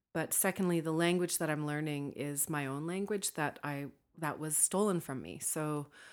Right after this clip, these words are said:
um, that language reclamation work is very emotional, and it's, um, so it's, that's had an impact on the record. I think the first day in studio, I just, like,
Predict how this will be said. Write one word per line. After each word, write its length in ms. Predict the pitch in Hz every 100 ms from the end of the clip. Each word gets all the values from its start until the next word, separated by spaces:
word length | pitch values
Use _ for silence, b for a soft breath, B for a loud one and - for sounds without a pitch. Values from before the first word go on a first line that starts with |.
| B B B -
um, 460 | 151 143 143 143 -
that 240 | 170 156
language 440 | 160 156 156 165 -
reclamation 640 | 143 - 156 143 143 190
work 200 | 202 208
is 160 | 202 170
very 640 | 170 165 170 165 165 170
emotional, 680 | 165 165 139 175 - 247 311
and 160 | 247 175
it's, 340 | - - - -
um, 480 | 170 160 151 151 143 -
so 220 | - - 165
it's, 180 | - - _ -
that's 340 | 180 175 - -
had 180 | - 156
an 80 |
impact 480 | 151 143 - 135 -
on 160 | 143 143
the 80 | 135
record. 360 | - - 135
I 80 | 139
think 200 | 147 151
the 80 | 139
first 400 | - 151 143 -
day 160 | 160
in 120 | 147 143
studio, 440 | - 147 143 135
I 140 | 131
just, 260 | 127 151 -
like, 300 | 135 127 -